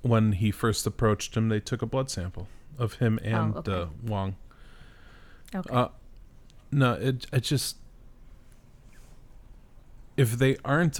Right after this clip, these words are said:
Speaker 1: all somehow genetically modified, it kinda makes it weird that there would be a whole group of <laughs> scanning for spiders still. <laughs>
Speaker 2: Just
Speaker 1: That
Speaker 2: keeping an eye out.
Speaker 1: that there would be a whole group of soldiers being trained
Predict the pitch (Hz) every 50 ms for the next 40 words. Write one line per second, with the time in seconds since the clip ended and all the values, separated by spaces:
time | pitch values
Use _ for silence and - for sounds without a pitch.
0 | - - - 123 117 113 117 117 104 - - - - 113 113 113 101 101 113 110
1 | 110 107 104 - 104 104 104 104 107 101 - 107 101 101 101 98 98 98 101 98
2 | - - 98 92 95 92 - - - - 110 110 110 107 107 104 101 - - -
3 | - 101 104 110 107 101 95 95 95 98 - - - 101 98 - - - - -
4 | - - - 120 104 101 101 107 104 - 107 101 101 98 95 - - 95 92 90
5 | - 110 104 101 98 95 95 95 95 - - - 107 104 98 - - - 92 95
6 | 92 92 92 - - - - - - - - - - - - - - - - -
7 | - - - - - - - - - - - - - - 107 98 92 98 104 110
8 | - - 127 - - - 92 90 104 113 - 190 202 196 - - - - - 147
9 | 127 - 202 - - - - - - - - - - - - - 185 - - -
10 | - - - - - - - - - - - 254 269 269 - - 277 277 - 294
11 | 294 302 285 277 277 269 254 226 208 202 202 202 208 196 - - - - - -
12 | - - - - - - - - - 135 127 110 131 131 127 127 120 127 131 123
13 | 120 107 - - - 117 113 113 117 107 - 113 113 110 - 107 104 98 - -
14 | - 117 113 117 110 110 101 95 - - 101 98 98 98 90 - - 104 98 98
15 | 98 95